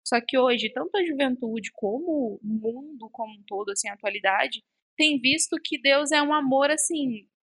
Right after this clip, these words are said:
totalmente diferente do que realmente é. Só bondade, só bondade,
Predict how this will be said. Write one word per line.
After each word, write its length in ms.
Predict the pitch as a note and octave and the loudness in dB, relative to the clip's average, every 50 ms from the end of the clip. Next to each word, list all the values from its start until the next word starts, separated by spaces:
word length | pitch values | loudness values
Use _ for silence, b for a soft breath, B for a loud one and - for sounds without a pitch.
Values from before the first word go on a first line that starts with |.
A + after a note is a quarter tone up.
| _ _ _ _ _ - _ _ _ _ | _ _ _ _ _ -20 _ _ _ _
totalmente 640 | D#4 D#4+ E4+ - F#4+ F#4 F4 D4+ D4+ D4+ - D#4 B3 | 0 0 2 2 2 2 2 0 0 0 -4 -6 -4
diferente 520 | C4+ D#4+ - - D#4+ C4+ C4+ C4+ C4+ B3+ | -6 -8 0 0 2 2 2 2 0 -2
do 100 | A#3 C4+ | -4 -4
que 140 | - - C#4+ | -4 -2 -2
realmente 520 | C#4 C#4 C4+ C4 B3+ C4 C4 C4+ - - D4 | 2 2 2 2 2 0 -2 0 0 2 4
é. 160 | B3+ A3 G#3+ | 4 2 2
Só 200 | G#3+ - - C#4+ | 2 2 0 2
bondade, 560 | D#4 E4+ D#4+ D#4+ D4 A#3 A3+ A#3 C4 A#3+ B3 | 2 2 0 2 4 4 4 4 4 2 0
só 140 | - - A#3+ | 0 0 0
bondade, 580 | G#3+ A3+ A3+ A3+ G3+ F#3 F#3 A3 A#3+ G#3 G#3 | 0 0 0 2 4 6 6 4 4 0 -4